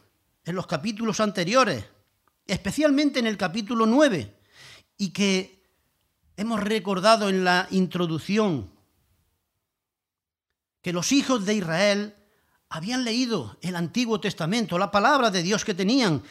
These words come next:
y habían reconocido y confesado sus pecados, y después se reunieron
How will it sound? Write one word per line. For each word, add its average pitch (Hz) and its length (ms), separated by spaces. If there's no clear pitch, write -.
y 240 140
habían 262 340
reconocido 220 680
y 202 60
confesado 190 560
sus - 240
pecados, 175 680
y 185 100
después 196 480
se 233 140
reunieron 214 680